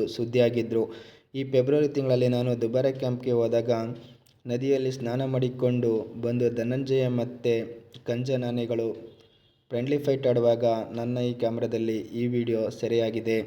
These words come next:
ಧನಂಜಯ ಮತ್ತೆ ಕಂಜನ್ ನಮ್ಮ ಸಕಲೇಶಪುರದ ಯಸಳೂರು ಭಾಗದಲ್ಲಿ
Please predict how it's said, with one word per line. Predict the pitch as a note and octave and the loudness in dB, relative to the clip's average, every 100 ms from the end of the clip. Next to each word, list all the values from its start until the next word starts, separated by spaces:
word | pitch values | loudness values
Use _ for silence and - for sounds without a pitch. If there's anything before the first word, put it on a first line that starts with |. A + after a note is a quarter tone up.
| - - _ _ B2 | -8 -20 _ _ -10
ಧನಂಜಯ | A#2+ C3+ D3+ D3+ | -6 -4 -4 -2
ಮತ್ತೆ | D3 C#3+ C#3+ C3+ | -2 -2 -2 -2
ಕಂಜನ್ | B2+ B2 A#2+ A#2 A#2 | -2 0 0 -2 -4
ನಮ್ಮ | A#2 A#2+ A#2+ | -6 -4 -4
ಸಕಲೇಶಪುರದ | A#2 A2+ B2 B2+ B2 A#2+ A#2 A2+ - A2 | -4 -4 -2 -2 -2 -4 -2 -2 -2 -8
ಯಸಳೂರು | A2 B2 B2+ B2+ | -6 -2 -2 0
ಭಾಗದಲ್ಲಿ | A#2+ A2+ A2+ A#2 | 0 0 -2 -2